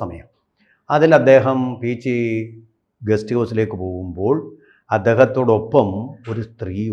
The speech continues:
ഉണ്ടായിരുന്നു. പത്മ മേനോൻ എന്നോ മറ്റോ പത്-, പറയുന്ന ഒരു സ്ത്രീയാണെന്നാണ് ഞാൻ കേട്ടിട്ടുള്ളത്, നമുക്കൊന്നും ഓർമ്മയില്ലാത്ത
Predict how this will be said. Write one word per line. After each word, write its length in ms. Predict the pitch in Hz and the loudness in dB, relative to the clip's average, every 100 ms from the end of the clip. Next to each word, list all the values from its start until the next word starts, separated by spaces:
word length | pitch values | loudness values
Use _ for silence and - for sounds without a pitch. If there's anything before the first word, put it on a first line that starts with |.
| 85 | -10
ഉണ്ടായിരുന്നു. 560 | 80 78 76 _ _ _ _ _ _ _ _ _ _ _ _ _ _ _ _ _ _ _ 120 | -14 -18 -20 _ _ _ _ _ _ _ _ _ _ _ _ _ _ _ _ _ _ _ 0
പത്മ 300 | 113 117 117 117 107 | 0 2 4 4 0
മേനോൻ 400 | 110 110 113 123 - 113 | 0 -2 -4 -6 -6 -4
എന്നോ 180 | 113 110 107 | 0 0 -2
മറ്റോ 200 | 110 110 104 | -2 -4 -4
പത്-, 200 | 101 - 120 107 | -6 -14 -14 -4
പറയുന്ന 280 | 110 104 104 | -2 -2 -4
ഒരു 60 | 104 - | -8 -10
സ്ത്രീയാണെന്നാണ് 800 | 110 104 120 110 117 113 110 143 120 | -8 -4 0 0 -2 -2 -2 -4 -6
ഞാൻ 120 | 117 117 | -6 4
കേട്ടിട്ടുള്ളത്, 560 | 156 165 160 90 85 - - | 4 4 -6 -8 -10 -14 -10
നമുക്കൊന്നും 380 | 113 110 127 127 113 | -10 -6 -6 -6 -4
ഓർമ്മയില്ലാത്ത 520 | 131 135 123 117 113 | -4 -2 -2 -2 -4